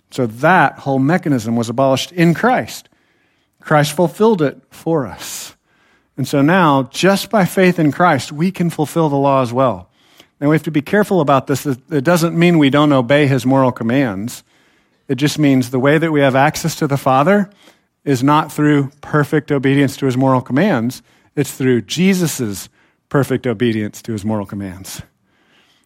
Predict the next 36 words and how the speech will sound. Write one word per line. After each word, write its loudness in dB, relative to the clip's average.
Jesus 0
obeyed 2
for -2
us. -12
Jesus -2
fulfilled -4
the -2
law 0
for 0
us. -2
So -4
when 0
God 0
looks -2
at -2
you, 0
if -4
you 0
trust -2
in 0
him, -4
if -8
you -6
trust -2
in -2
what -2
Jesus -4
has -10
done, -4
if -6
you -2
trust -2
in 0
who 0
Jesus -4
is, -2